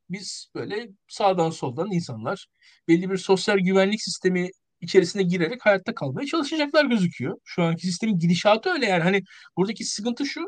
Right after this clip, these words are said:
okulu bitirirsiniz, bir işe girersiniz, çalışırsınız, işte ne yaparsınız? Ev ma-, almaya çalışırsınız, tasarruf edersiniz. Ya şöyle öyle bir hayat öngörüsü ancak hayatta kalabilirsiniz şu an Türkiye'de.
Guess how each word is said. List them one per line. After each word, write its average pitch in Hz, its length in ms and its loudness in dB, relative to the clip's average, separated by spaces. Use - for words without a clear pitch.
okulu 214 300 -2
bitirirsiniz, 175 640 -4
bir 233 80 -4
işe 202 220 -2
girersiniz, 156 460 -2
çalışırsınız, 180 760 0
işte 185 360 0
ne 214 60 6
yaparsınız? 190 500 2
Ev 240 120 0
ma-, 165 260 2
almaya 170 380 8
çalışırsınız, 196 760 0
tasarruf 156 400 -6
edersiniz. - 520 -10
Ya 147 100 0
şöyle 180 280 4
öyle 180 200 6
bir 220 60 0
hayat 196 260 4
öngörüsü 185 440 2
ancak 220 280 0
hayatta 277 240 4
kalabilirsiniz 165 600 0
şu - 180 -8
an 117 80 -6
Türkiye'de. - 520 -16